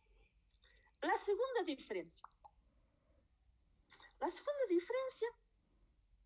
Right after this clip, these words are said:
dice respecto al conjunto, al universo de los titulares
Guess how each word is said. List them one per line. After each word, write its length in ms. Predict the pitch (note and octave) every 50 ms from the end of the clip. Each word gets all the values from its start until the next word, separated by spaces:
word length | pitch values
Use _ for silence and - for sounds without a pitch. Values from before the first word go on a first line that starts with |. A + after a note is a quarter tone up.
| _ _ _ _ _ _ _ _ _ _ - - - - - - - - _ _ _ _ _ - _ -
dice 520 | A#3+ G#4+ C5+ B4 - - - F#4+ - - -
respecto 840 | B3+ B3 B3+ C#4 C#4+ - - - - A4+ A#4+ A4+ G#4+ - G4+ G4 - _ _ _ _ _ - _ _ _ _ _ _ _ _ _ _ _ _ _ - _ _ _ _ _ _ _ _ - - - - _ - - - - - _ _ _ - - _ - - _ - _ - _ _ _ _ _ _ -
al 260 | C#4+ D#4 E4+ E4 -
conjunto, 800 | - - D#4 E4+ E4+ - - A4+ G#4+ G#4+ F#4+ - - - - - -
al 200 | - C#4+ D#4 E4+
universo 800 | G4 G4+ E4+ E4+ D#4+ E4 G#4 B4 B4+ A#4+ - - - F#4 F4+ F#4 _ _ _ _ -
de 140 | - D4 D4
los 300 | D4+ C#4+ D#4+ - - _ _ _ _ _ _ _ -
titulares 1000 | - G#4+ A4+ A4 - F#4 F#4 F#4 G4+ G#4+ G#4 E4+ C4+ A3 G3 F3+ - - -